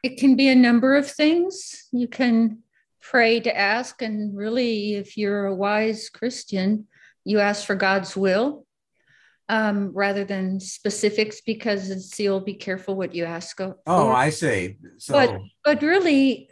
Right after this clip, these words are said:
Speaker 2: what you're supposed to get.
Speaker 1: Right. But really, most prayer, at least in my experience after years of it, you know, it's not,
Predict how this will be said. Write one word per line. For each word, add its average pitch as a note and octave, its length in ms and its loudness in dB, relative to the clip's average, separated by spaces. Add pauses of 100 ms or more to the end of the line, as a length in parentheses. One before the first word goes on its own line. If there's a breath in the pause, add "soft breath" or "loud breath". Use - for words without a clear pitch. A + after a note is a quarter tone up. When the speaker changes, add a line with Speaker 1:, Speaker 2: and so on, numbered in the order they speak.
(160)
Speaker 2:
what C3+ 220 -4
you're C3+ 120 2
supposed B2+ 320 2
to C3+ 100 -2
get. B2+ 300 0 (340)
Speaker 1:
Right. A3 580 0
But C4+ 200 0
really, F#4 500 2
most C4+ 460 2
prayer, A#3+ 460 -2
at - 120 -6
least C4+ 320 -4
in A#3 120 -2
my G#3+ 200 -2
experience A#3 800 -6 (220)
after G#3 300 -6
years A#3 460 0
of C4 120 -2
it, D4+ 200 -4
you C4 80 -2
know, A#3 140 -2
it's A3+ 160 -6
not, A3 260 -4